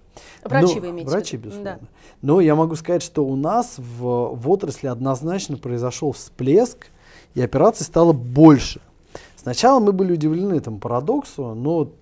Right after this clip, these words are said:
Speaker 2: так, на разных форумах, общаясь с коллегами, стало понятно, что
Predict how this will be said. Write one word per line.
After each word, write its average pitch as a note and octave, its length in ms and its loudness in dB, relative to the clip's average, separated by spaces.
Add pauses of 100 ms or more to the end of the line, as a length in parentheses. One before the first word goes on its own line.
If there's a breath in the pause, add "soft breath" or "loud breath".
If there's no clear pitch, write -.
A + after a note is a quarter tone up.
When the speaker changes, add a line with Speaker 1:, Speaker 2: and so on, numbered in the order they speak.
(120)
Speaker 2:
так, G2+ 160 -12 (100)
на A2 140 -6
разных A#2+ 320 -4
форумах, G#3+ 420 -8
общаясь B2+ 320 -10
с - 40 -20
коллегами, C#3+ 440 -8
стало C#3 280 -6
понятно, D3 420 -6
что - 260 -8